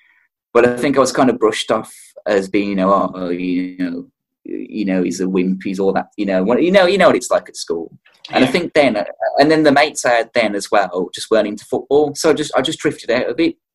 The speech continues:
Speaker 1: for a few years. And to be honest with you, I didn't really get back into it until probably, like, early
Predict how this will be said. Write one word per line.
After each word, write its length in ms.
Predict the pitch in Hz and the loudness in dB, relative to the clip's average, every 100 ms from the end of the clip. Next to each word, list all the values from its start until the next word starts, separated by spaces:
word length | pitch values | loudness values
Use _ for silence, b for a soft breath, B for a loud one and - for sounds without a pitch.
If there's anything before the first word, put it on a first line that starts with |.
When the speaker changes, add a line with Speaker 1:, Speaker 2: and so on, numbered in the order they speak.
| _ _ - - | _ _ -20 -20
Speaker 1:
for 160 | - 127 | 0 2
a 60 | 127 | 2
few 260 | 139 123 | 2 2
years. 600 | 110 117 - 85 - - b b b b b - | 4 2 0 -4 -6 -10 b b b b b -2
And 120 | 113 | -2
to 100 | 117 | 0
be 60 | 143 | 0
honest 240 | 196 185 | 0 0
with 100 | 110 | -2
you, 40 | 104 | -2
I 40 | |
didn't 220 | 101 156 131 | 0 -2 0
really 200 | 143 131 | 0 0
get 280 | 131 - - | -4 -8 -8
back 220 | 151 - - | -8 -10 -2
into 460 | 120 139 139 - 82 | 0 2 -2 -8 -10
it 200 | 73 - - | -12 -12 -10
until 720 | 107 101 - 110 107 101 98 _ _ - | -8 -6 0 2 2 -2 -10 _ _ -2
probably, 800 | 147 143 123 110 98 95 101 - | 0 0 -2 -2 0 -2 -6 -6
like, 300 | 98 92 - | -8 -8 -6
early 560 | 95 104 101 101 98 | -2 0 0 -2 -4